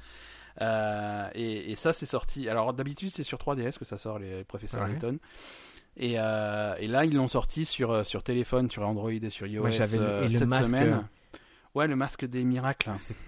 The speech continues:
Speaker 2: trop bien.
Speaker 1: Non, c'est génial. C'est vraiment génial. C'est, c'est des énigmes, mais c'est, c'est charmant comme c'est écrit, comme c'est dessiné. C'est, c'est super. Et là, le nouveau, euh, est sorti sur téléphone. Il sortira sur, euh, un trois D S en octobre,
Speaker 2: Il
Speaker 1: je
Speaker 2: sort,
Speaker 1: crois.
Speaker 2: il vaut combien, là, sur téléphone ?
Speaker 1: Il vaut, euh, moins de...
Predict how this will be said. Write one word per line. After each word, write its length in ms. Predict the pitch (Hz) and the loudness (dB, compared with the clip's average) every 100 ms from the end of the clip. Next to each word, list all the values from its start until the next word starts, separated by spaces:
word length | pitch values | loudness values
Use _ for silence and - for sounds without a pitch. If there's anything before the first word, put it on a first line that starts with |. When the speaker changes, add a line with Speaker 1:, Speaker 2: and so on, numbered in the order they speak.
| - | -4
Speaker 2:
trop 380 | - 151 156 143 | 2 2 2 0
bien. 360 | 110 113 113 113 | 0 0 0 -2
Speaker 1:
Non, 180 | 110 107 | -2 -2
c'est 160 | 113 | -4
génial. 320 | 101 104 98 - | -4 -4 -6 -8
C'est 140 | 113 | -6
vraiment 280 | 110 135 156 | 2 4 4
génial. 360 | 127 110 120 127 | 4 0 -2 -4
C'est, 280 | 110 98 - - - - - - | -8 -10 -12 -18 -20 -20 -20 -16
c'est 100 | - | -8
des 160 | 107 113 | -4 0
énigmes, 420 | 113 127 151 156 | 2 4 6 4
mais 80 | 123 | 2
c'est, 560 | - 110 110 107 104 101 | 0 -2 -2 0 -2 -4
c'est 720 | - - - - - - 107 | -10 -18 -20 -20 -14 -8 -4
charmant 380 | 117 113 127 127 | -2 0 0 0
comme 160 | 110 | -2
c'est 160 | - 101 | -2 -6
écrit, 240 | - 110 | -6 -6
comme 120 | 104 | -6
c'est 140 | 101 101 | -6 -8
dessiné. 440 | 98 - 101 107 | -8 -8 -4 -4
C'est, 280 | - 95 - _ - | -4 -12 -18 _ -18
c'est 140 | 104 | -16
super. 320 | 101 107 120 | -10 -4 -2
Et 80 | 113 | 2
là, 100 | 131 | 4
le 80 | 139 | 4
nouveau, 460 | 135 123 139 165 - - - - - - | 4 4 4 4 0 -18 -20 -20 -12 -4
euh, 240 | 104 104 107 | -2 0 -2
est 60 | |
sorti 340 | - 110 - 127 | 0 0 0 -2
sur 160 | 120 | -4
téléphone. 420 | 113 104 131 139 | -2 -2 2 2
Il 80 | 131 | 2
sortira 320 | - - 120 | -2 -2 -2
sur, 260 | 113 - 107 | -2 -4 -2
euh, 180 | 107 107 | 0 0
un 320 | 104 101 98 | -2 -2 -4
trois 180 | - 110 | -2 -4
D 60 | 110 | -4
S 240 | 107 - | -6 -8
en 240 | 104 101 110 | -6 -4 -4
octobre, 360 | 110 - 120 | -4 0 0
Speaker 2:
Il 60 | 123 | 0
Speaker 1:
je 40 | |
Speaker 2:
sort, 120 | 120 113 | 0 0
Speaker 1:
crois. 180 | 127 | 2
Speaker 2:
il 120 | 120 120 | 2 0
vaut 80 | 127 | 0
combien, 280 | 139 151 | 0 -2
là, 120 | 156 151 | -4 -6
sur 140 | 147 | -8
téléphone ? 280 | 147 143 143 | -8 -2 -2
Speaker 1:
Il 80 | 123 | -2
vaut, 760 | 113 120 143 156 151 151 147 | -4 2 6 8 8 10 8
euh, 260 | 135 131 123 | 8 6 4
moins 280 | 123 127 131 | 4 4 4
de... 320 | 135 117 95 | 2 -2 -10